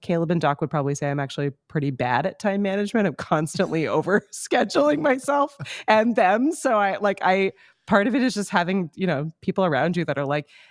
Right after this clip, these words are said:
"Hey, remember last Friday where you were like, 'Wow, that was too much'? You're doing it again." <laughs> You're like, "You're doing it again to yourself. You need to take a break, or you need to, you know, you need to space these out better, or you can't say yes to everything." I,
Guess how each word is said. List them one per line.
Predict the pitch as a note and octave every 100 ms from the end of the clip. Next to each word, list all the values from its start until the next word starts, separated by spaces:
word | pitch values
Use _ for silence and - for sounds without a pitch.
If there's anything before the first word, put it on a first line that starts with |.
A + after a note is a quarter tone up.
| _
"Hey, | - D4+ D#4+
remember | G3 F3+ G#3
last | D4 F#3 G3+ -
Friday | G#3 D#3 F3+ A3+
where | F3
you | E3
were | E3+
like, | D#3+ D#3 -
'Wow, | D3+ E3+ C#3+
that | C#3 G#2+
was | D#3+
too | - F3+
much'? | D#3 F3 B3 -
You're | F#3+
doing | D3+ F3+ G#3
it | G#3
again." | E3+ D#3+ E3 C#3 E3
<laughs> | -
You're | G#3+ -
like, | D4 C#4+
"You're | D#4+ C4
doing | D#4 C#4 D4
it |
again | C#4+ G3+ G#3+
to | D#3
yourself. | E3 E3 E3 D3 E3 - - - -
You | G3+
need | F#3+
to | F3
take | E3+ F#3+
a | F#3
break, | E3 D#3 D#3+
or | D#3
you | D3
need | D3+ D3+
to, | - C#3+ C#3+ C3 _
you | F3
know, | B2+ C3+
you | D#3+
need | D3+
to |
space | D#3 D3+ C#3
these | - D3 G#2
out | B2+ A#2+
better, | C3 B2+ C3
or | C3
you | C3+
can't | C#3 - -
say | -
yes | C3+ C3 -
to | -
everything." | B2 B2 C3+ B2+ B2
I, | - C3